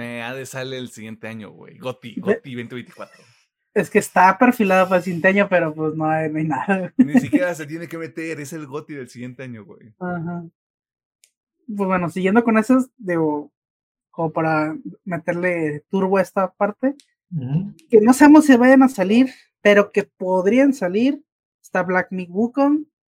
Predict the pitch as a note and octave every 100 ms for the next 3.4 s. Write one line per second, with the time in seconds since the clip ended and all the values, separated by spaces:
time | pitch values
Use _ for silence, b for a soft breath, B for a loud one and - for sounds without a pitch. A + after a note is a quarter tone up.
0 | - D#3 D#3+ E3+ C3+ A#2+ G#3 G#3+ _ _
1 | _ _ F3 E3 D#3+ E3+ - G3 G3+ _
2 | - _ - F3 - F3 F3 E3 G3 A3
3 | C4+ - - _